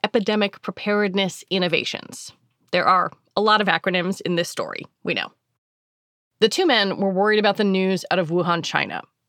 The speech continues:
that the new coronavirus was spreading. They thought there was a real chance that the world would soon need a vaccine to fight it.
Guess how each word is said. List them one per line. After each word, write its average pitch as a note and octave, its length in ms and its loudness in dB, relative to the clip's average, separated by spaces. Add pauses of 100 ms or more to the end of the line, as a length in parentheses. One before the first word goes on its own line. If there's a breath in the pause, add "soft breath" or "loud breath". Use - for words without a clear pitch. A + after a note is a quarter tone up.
that E3+ 240 0
the E3 80 -4
new D#3+ 160 -4
coronavirus G#3+ 840 2
was F3 80 -6
spreading. F3+ 560 0 (680 loud breath)
They - 120 4
thought C#4+ 280 4
there G3+ 100 2
was G3+ 140 0
a G3+ 60 4
real G#3+ 400 2
chance F#3+ 500 0
that F3+ 160 -6
the F3 80 -2
world G3 480 0
would F#3 160 -2
soon G#3+ 460 2
need G3 160 2
a - 40 0
vaccine F#3+ 500 0
to E3+ 60 -4
fight G3 360 -2
it. - 180 -10